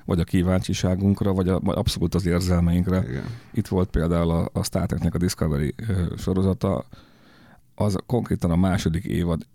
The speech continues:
Speaker 1: kom-, én még ennyire, ö, könnyekbe fulladt szappanoperát még nem láttam az űrben, tehát hogy a főhős az egyfolytában zokogott, de, és ugyanaz volt, amit a múltkor az első részben, ugye Gyuri mondott, hogy mivel ledaráltam, ugye egymás után néztem a,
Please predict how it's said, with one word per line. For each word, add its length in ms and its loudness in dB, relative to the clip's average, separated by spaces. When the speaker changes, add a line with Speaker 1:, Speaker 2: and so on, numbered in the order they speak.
Speaker 1:
kom-, 240 -2
én 200 2
még 340 4
ennyire, 600 2
ö, 220 -4
könnyekbe 600 2
fulladt 520 -4
szappanoperát 840 -2
még 180 0
nem 180 0
láttam 340 -6
az 120 -4
űrben, 400 -4
tehát 200 -8
hogy 160 -6
a 80 -6
főhős 520 0
az 160 -2
egyfolytában 600 -2
zokogott, 480 -2
de, 180 -4
és 140 -6
ugyanaz 280 4
volt, 160 2
amit 180 2
a 40 0
múltkor 360 2
az 100 0
első 300 0
részben, 300 -2
ugye 160 -2
Gyuri 220 0
mondott, 280 0
hogy 140 2
mivel 220 0
ledaráltam, 580 -2
ugye 160 -2
egymás 300 -2
után 220 -6
néztem 380 -4
a, 140 -4